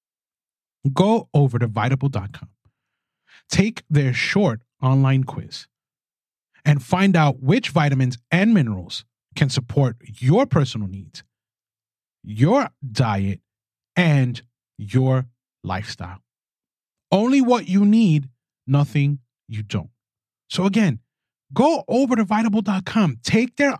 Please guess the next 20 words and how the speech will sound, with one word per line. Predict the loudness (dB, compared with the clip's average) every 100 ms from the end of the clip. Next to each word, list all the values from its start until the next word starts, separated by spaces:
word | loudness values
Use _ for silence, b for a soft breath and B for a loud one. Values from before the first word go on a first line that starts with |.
| 0
online | 2 4 4 2
quiz, | 0 0 -2 -2 B B -2
and | 2
get | 2 0 0
those | 0 0 -4
daily | -2 0 2 2 2 2
vitamin | 0 -2 0 2 2 2
packs | 0 0 0 -4 B B -10
sent | -2 -2 -2 -2
directly | 0 0 2 2 0 0 0 0
to | 0 0
your | 0 2 2 2 0
door | 0 2 4 4 2 B B -4
so | 0
that | 0 0 0
you | 0 0
can | 0 2
enjoy | 0 0 0 2 2 0 b b b
the | -2
vitamins | 0 0 2 2 2 4 2 0